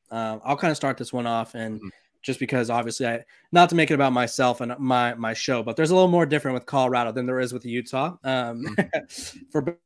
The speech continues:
Speaker 1: better or for worse, whatever. The, it could be a great thing, could be a bad thing by the end of the year. We won't know. Um, but what's different about this matchup, um, these teams? And so we're gonna dive into that right now. Uh, Colorado, obviously,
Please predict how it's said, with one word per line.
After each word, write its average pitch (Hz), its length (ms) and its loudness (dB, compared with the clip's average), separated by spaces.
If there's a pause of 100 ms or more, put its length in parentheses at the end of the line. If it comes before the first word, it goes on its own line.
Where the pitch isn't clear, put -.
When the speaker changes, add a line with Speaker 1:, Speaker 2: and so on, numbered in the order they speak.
Speaker 1:
better 143 200 4
or - 40 2
for 120 160 -4
worse, 117 260 -4
whatever. 127 240 -2
The, 127 60 -6 (540)
it 151 80 -2
could 190 100 2
be 185 80 10
a 143 60 4
great 139 240 2
thing, 190 120 -2
could 180 140 -2
be 165 60 2
a 151 60 0
bad 139 260 0
thing 110 100 -8
by 110 120 -6
the 113 80 -4
end 110 100 -6
of - 20 -8
the 107 60 -8
year. 107 100 -8
We 120 100 0
won't 135 240 0
know. 110 280 -4 (340)
Um, 123 400 0 (240)
but 160 80 -4
what's 202 220 0
different 135 580 -2
about 117 460 -2
this 117 180 -8
matchup, 143 460 -2 (280)
um, 104 300 -10
these 104 220 -16
teams? 143 520 -2
And 113 140 -12
so 123 120 -8
we're 123 100 -4
gonna 127 100 -2
dive 117 240 -4
into 113 160 -12
that 107 180 -4
right 101 220 -8
now. 123 320 -2 (420)
Uh, 110 180 -4
Colorado, 151 540 4 (160)
obviously, 120 600 -4